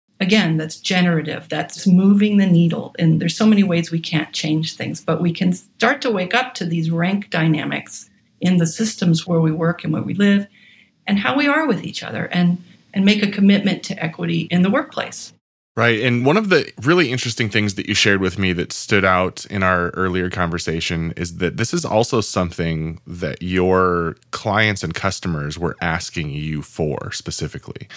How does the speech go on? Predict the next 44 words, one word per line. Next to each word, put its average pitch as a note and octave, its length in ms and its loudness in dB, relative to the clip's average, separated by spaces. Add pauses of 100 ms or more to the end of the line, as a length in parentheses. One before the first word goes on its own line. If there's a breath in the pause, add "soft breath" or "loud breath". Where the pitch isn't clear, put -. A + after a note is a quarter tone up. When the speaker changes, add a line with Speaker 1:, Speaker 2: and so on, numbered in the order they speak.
(500 loud breath)
Speaker 1:
Mm-hmm. G2+ 100 -4
Speaker 2:
We C3 200 6
all A#2+ 180 4
know F2 340 -2
that D#2+ 220 -6 (240)
through G2 320 -2
the F2+ 100 -2
rest F2 300 0
of F2 160 -6
the F2+ 80 -2
summer E2 420 -2
of D2+ 140 -8
twenty D#2 260 -4
twenty, D#2 340 -4
after D2+ 460 -4 (300)
George D#2 280 -2
Floyd D#2+ 300 -4
was D#2 160 -4
murdered, D#2 420 -2 (540 loud breath)
there G2+ 160 6
was G2+ 140 4
a G2+ 60 4
lot F#2+ 340 4
of F2 260 -6 (100)
corporate - 600 -4
<laughs> G2 80 -2
response - 460 -4
to F#2 120 0
this, E2+ 300 0
and F2 100 -2
some G#2 220 2
of G#2+ 100 2
it A#2 200 2
felt G2+ 480 0
real G#2+ 480 2
and G2 120 -2
sincere, G2+ 560 2
and F#2+ 140 -2
some F#2+ 160 -2
of G2 140 -2
it - 120 -2
felt - 280 -2
pretty G2 200 -2
performative. F2 760 0